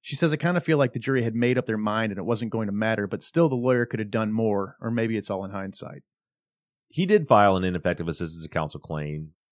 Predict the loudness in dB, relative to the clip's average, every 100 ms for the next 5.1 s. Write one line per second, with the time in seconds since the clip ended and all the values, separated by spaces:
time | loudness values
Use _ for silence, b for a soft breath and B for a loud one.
0 | _ -2 4 4 4 0 0 0 0 -4
1 | -4 0 2 2 0 0 -2 -8 -12 -8
2 | -8 -10 -10 -10 2 4 4 2 -2 -2
3 | -2 0 0 0 -2 0 0 -2 -2 -2
4 | -2 -2 -2 -2 -4 -4 -4 -4 -4 -8